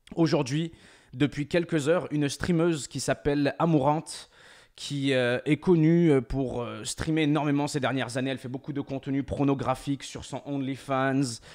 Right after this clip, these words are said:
Elle fait des streams à caractère, euh, un peu sexuel et tout, un peu beaucoup. Et bref, elle, elle est connue, elle est infamous sur Twitch, euh, cette streameuse-là. Et, euh,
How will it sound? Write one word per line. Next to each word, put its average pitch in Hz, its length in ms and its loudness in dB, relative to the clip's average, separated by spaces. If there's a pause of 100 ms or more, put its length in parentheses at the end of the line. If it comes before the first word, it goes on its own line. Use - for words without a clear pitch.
(240)
Elle 135 160 2
fait 143 200 -4
des 127 100 -2
streams 135 400 -8
à 127 60 -6
caractère, 123 520 -4
euh, 120 160 0
un 117 40 -4
peu 131 160 -10
sexuel 139 580 -6
et 127 140 -4
tout, 139 260 -2
un 120 60 2
peu 135 140 0
beaucoup. 147 440 -4 (440)
Et 156 300 0
bref, 170 380 -2
elle, 185 100 -4
elle 196 160 -2
est 226 60 -2
connue, 160 340 -4
elle 139 120 -6
est 175 100 -8
infamous 160 380 0
sur - 480 -6
Twitch, 165 400 -2
euh, 107 100 0 (400)
cette 135 240 -4
streameuse-là. 131 760 -2 (360)
Et, 185 320 0
euh, 127 300 -4